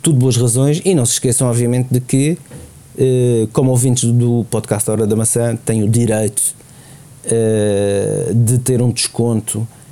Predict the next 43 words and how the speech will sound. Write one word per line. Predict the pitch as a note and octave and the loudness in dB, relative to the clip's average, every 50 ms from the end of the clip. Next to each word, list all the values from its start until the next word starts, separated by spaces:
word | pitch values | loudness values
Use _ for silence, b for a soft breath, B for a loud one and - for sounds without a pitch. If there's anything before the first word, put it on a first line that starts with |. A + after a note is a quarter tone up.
| B B - | B B -6
eh, | - G#2 G#2 | -4 -2 0
nos | G#2 G#2+ G#2+ | 0 0 0
serviços | - - A2 - - | -2 -2 -2 -2 -2
de | - | -4
reparação. | - - A#2 G#2 F#2+ - - A2 G#2+ A2 A2+ A#2+ C3 - - - - - - | -4 -4 -4 -2 -2 -2 -2 -2 0 -2 -2 -4 -6 -8 -14 -20 -16 -8 -4
Têm | - D3 D3 D3+ | 0 0 2 0
que | - - C3 | 0 0 -2
o | A#2+ | -4
pedir, | A#2+ - A#2 B2 G#2+ G#2+ G#2+ A2 A2 - - B B B B B B B - | -2 -2 -2 0 0 0 0 -2 -4 -6 -12 B B B B B B B -2
eh, | - - D#3+ D3+ | 0 0 0 -2
têm | - - D3 C3+ B2+ | -2 -2 -2 -2 0
que | B2+ C#3 | 0 0
dizer | C3 A2+ A#2 A#2+ B2 | 0 2 2 0 0
que | B2 B2 | -2 -2
são | - - C3 A#2+ | -2 -2 0 0
ouvintes | A#2 A2 A2 G#2 G2+ A2 B2 B2 A#2 - - | 0 0 0 0 0 0 0 0 0 0 -2
do | A2+ | -2
podcast | F#2+ - G#2 G2+ - - - G#2 G2 - - G#2+ | -2 -2 -2 -2 -2 -2 -4 -4 -4 -2 -2 -2
Hora | G2+ G#2 G2 | -2 -2 0
da | G2+ | 0
Maçã | G2 G2+ G2 - - G#2 G#2 A2 B2 B2+ B B B B B - | -2 -2 -2 -2 -2 -2 -2 -4 -4 -6 B B B B B -4
para | - A#2 A2+ | -2 -2 0
que | A2+ - | 0 -2
o | A2 | -2
desconto | - - - - G2 F2+ | -2 -4 -4 -2 -2 -2
seja | - - G2 F#2+ G2+ | -2 -2 -2 -2 -2
efetuado. | F#2+ - - G#2 - - A2+ G#2 G#2 A2 A#2+ | -2 -2 -2 -2 -2 0 -2 0 0 0 0
Não | C3 C#3+ D3 | 2 2 2
é | C#3+ | 2
um | C3+ B2 | 2 2
dado | A2 G2+ G2+ G2 | 2 2 2 0
adquirido, | F#2 - - - G2 F#2+ G2+ A#2 C3+ | -2 -2 -4 -4 -2 0 0 -2 -2
portanto, | - - G#2+ G2 G2 - - - - | -4 -4 -4 -4 -4 -6 -12 -8 -4
têm | - C#3 B2 A#2 | -2 0 0 2
mesmo | A2+ A2+ A#2 A#2+ G#2 A#2 A2+ A2 B B B B B B B B | 0 0 0 0 0 0 -2 -2 B B B B B B B B
que | - C#3 C3+ C3+ | 0 0 0 2
o | - C3+ | 2 0
pedir, | A#2+ - - G2 G#2 A#2 B2+ C3 | 0 0 -2 -2 0 2 2 0
que | B2+ - - B2+ | 0 0 0 0
o | B2 | 0
reclamar | A2 A#2 G#2 - A2 A2+ A2 A2+ A2+ A#2 | 0 0 0 0 0 0 0 0 0 0
na | A#2 A2 G#2+ | 0 0 0
hora | A2+ A#2 A#2 A2+ A2+ A#2+ | 0 0 0 0 -2 -4